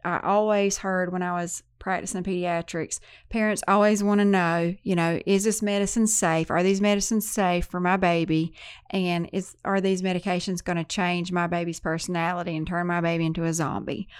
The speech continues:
What can you tell parents, providers? What, what can you tell parents about that and answer it in a way that healthcare providers can learn from it and learn how to best convey this same information to their patients and their family members?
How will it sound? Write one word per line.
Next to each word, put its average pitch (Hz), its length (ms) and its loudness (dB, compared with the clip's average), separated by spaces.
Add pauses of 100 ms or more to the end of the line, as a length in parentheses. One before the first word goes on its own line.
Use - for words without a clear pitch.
(200)
What 226 260 0
can 208 220 -2
you 202 100 -2
tell 190 600 -6 (420)
parents, 208 600 0
providers? 202 840 2 (260)
What, - 280 2
what - 180 4
can 269 100 4
you 269 100 6
tell 220 180 6
parents 269 400 2
about 269 240 2
that 285 420 2
and 185 380 2 (320)
answer 226 360 0
it - 40 -4
in - 60 -4
a 220 60 -2
way 233 340 2
that 170 160 -2
healthcare 202 360 -2
providers 208 440 0
can 190 180 -4
learn 202 260 0
from 214 280 -2
it 240 160 -2 (380)
and 180 460 -2 (280)
learn 190 300 0
how 196 140 -2
to 190 100 -2
best 190 320 -4
convey 185 360 -2
this 180 200 -4
same 190 460 -2
information 185 800 -4
to 185 120 -8
their 180 240 -2
patients - 480 -6
and 185 100 0
their 185 120 0
family 180 320 -2
members? 175 480 -2